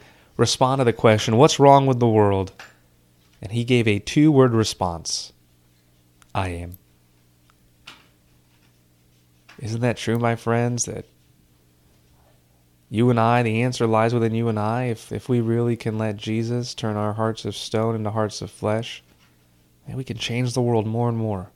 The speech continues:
Ongoing repentance and conversion. That's what we're called to in order to be and make disciples. So what is that area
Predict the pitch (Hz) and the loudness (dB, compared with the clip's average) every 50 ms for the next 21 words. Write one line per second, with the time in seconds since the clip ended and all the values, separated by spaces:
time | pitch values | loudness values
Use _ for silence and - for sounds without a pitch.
0 | _ _ _ _ _ _ _ _ _ _ _ _ _ _ _ _ _ _ _ _ | _ _ _ _ _ _ _ _ _ _ _ _ _ _ _ _ _ _ _ _
1 | _ _ _ _ _ _ _ _ _ _ _ _ _ - 104 120 127 139 127 127 | _ _ _ _ _ _ _ _ _ _ _ _ _ -8 -4 -4 -2 -2 0 0
2 | 127 127 123 120 117 113 110 104 - - - 113 117 117 - 123 117 113 - 120 | 2 2 2 0 0 -2 -4 -6 -6 -8 -6 -6 -6 -6 -6 -8 -8 -6 -6 -6
3 | 110 107 - 113 107 104 113 113 123 127 117 117 104 104 110 110 - - 151 139 | -8 -8 -8 -10 -6 -2 0 2 2 2 0 -2 -4 -6 -6 -8 -4 -2 -2 -2
4 | 131 123 117 - - 135 131 139 147 135 127 - 120 110 104 104 107 - _ _ | -2 -2 -4 -2 0 2 4 4 2 0 0 -2 0 0 0 0 -2 -6 _ _
5 | _ _ _ _ _ _ _ _ _ _ _ _ _ _ _ _ _ _ - - | _ _ _ _ _ _ _ _ _ _ _ _ _ _ _ _ _ _ -12 -6
6 | 101 110 117 113 113 113 107 - 110 98 107 110 120 120 120 117 110 98 104 113 | -4 -2 0 0 0 -2 -2 -4 -8 -8 -6 -4 -2 -2 0 0 -2 -2 -4 -4
7 | 113 107 - - 104 95 - - 107 104 107 104 - - 104 101 - - - - | -4 -6 -6 -8 -8 -8 -6 -6 -6 -6 -8 -8 -10 -12 -12 -12 -14 -18 -20 -20
8 | _ _ _ _ _ _ _ _ _ _ _ _ _ _ _ _ _ _ _ _ | _ _ _ _ _ _ _ _ _ _ _ _ _ _ _ _ _ _ _ _
9 | _ _ _ _ _ _ _ _ _ _ _ _ _ _ _ _ _ _ _ _ | _ _ _ _ _ _ _ _ _ _ _ _ _ _ _ _ _ _ _ _
10 | _ _ _ _ _ _ _ _ _ _ _ _ _ _ _ _ _ _ _ _ | _ _ _ _ _ _ _ _ _ _ _ _ _ _ _ _ _ _ _ _
11 | _ _ _ _ _ _ _ _ _ - - 113 120 135 139 139 131 127 135 131 | _ _ _ _ _ _ _ _ _ -10 -4 0 2 4 4 4 4 4 2 4
12 | 123 123 123 127 127 123 117 104 95 92 | 4 4 4 4 2 2 0 -2 -4 -6